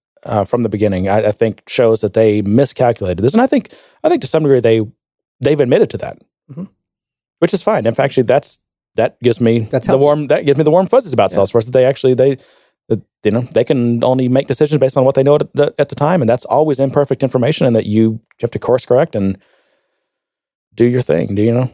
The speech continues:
Speaker 1: do your agile thing or whatever you're doing.
Speaker 2: See, I think the opposite. I think, I think they've,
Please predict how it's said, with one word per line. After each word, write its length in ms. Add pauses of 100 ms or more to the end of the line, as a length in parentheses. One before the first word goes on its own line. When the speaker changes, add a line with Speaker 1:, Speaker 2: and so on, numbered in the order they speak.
Speaker 1:
do 80
your 140
agile 260
thing 180
or 40
whatever 220
you're 80
doing. 320 (1200)
Speaker 2:
See, 100
I 60
think 160
the 100
opposite. 300
I 80
think, 320
I 80
think 180
they've, 260